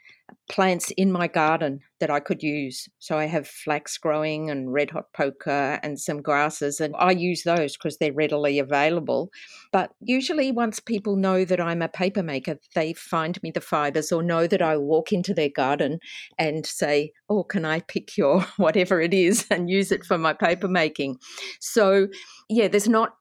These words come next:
really one thing, and there's recycled ragboard and so on that I use too, or last week I was making paper out of jeans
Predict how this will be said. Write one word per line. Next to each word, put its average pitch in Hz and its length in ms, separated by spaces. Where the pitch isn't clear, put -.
really 180 300
one 156 240
thing, 175 400
and 175 220
there's 170 280
recycled 147 580
ragboard 143 680
and 143 120
so 147 220
on 151 120
that 151 120
I 151 60
use 160 320
too, 196 260
or 151 180
last 170 460
week 185 240
I 170 60
was 156 240
making 156 400
paper 151 380
out 156 180
of 156 140
jeans 196 600